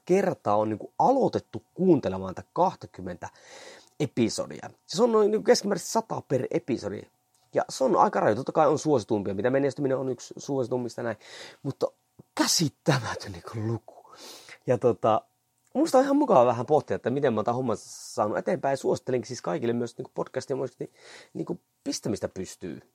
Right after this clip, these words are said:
Ja siinä mielessä sitä ehkä ajakin sitä eteenpäin, että voi jo heti alussa vähän ajatella, että onko susta tekemään tämmöstä ja, ja tota, miksi sitä kannattaisi tehdä ja mikä olisi ehkä ne toimintamallit, mitä voisi viedä eteenpäin. Siis mullahan on siis vuoden tavoite, eli kaksikymmentä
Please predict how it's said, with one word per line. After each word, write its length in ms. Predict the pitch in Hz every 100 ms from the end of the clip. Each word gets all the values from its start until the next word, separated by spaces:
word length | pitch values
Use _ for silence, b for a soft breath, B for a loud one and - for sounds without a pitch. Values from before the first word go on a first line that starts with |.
| -
Ja 80 | 120
siinä 220 | 208 202
mielessä 180 | 127 110
sitä 140 | -
ehkä 200 | 131 -
ajakin 240 | 85 160 104
sitä 180 | -
eteenpäin, 480 | 101 110 98 98 98
että 160 | 92 104
voi 140 | 113
jo 60 | 120
heti 180 | 127 -
alussa 360 | 202 139 - - -
vähän 260 | 135 135 -
ajatella, 400 | 160 147 120 104
että 180 | - -
onko 200 | 143 -
susta 180 | -
tekemään 400 | - 156 202 175
tämmöstä 380 | - 143 135 139
ja, 140 | 131 120 B B _
ja 100 | 117
tota, 320 | - 113 120
miksi 200 | 123 147
sitä 120 | - 139
kannattaisi 480 | 120 - 95 - -
tehdä 360 | 190 190 185
ja 180 | 131 120 B B -
mikä 220 | 143 147
olisi 140 | 127
ehkä 140 | 139 131
ne 60 |
toimintamallit, 600 | 131 143 117 120 131 104
mitä 200 | - 95 104
voisi 240 | 104 95
viedä 160 | 98 -
eteenpäin. 460 | 110 90 - -
Siis 120 | 113 147
mullahan 340 | 240 165 -
on 180 | 220 196
siis 280 | 139 - 160
vuoden 280 | 185 123
tavoite, 240 | 95 90 90
eli 120 | 165
kaksikymmentä 640 | - 220 - - 151 120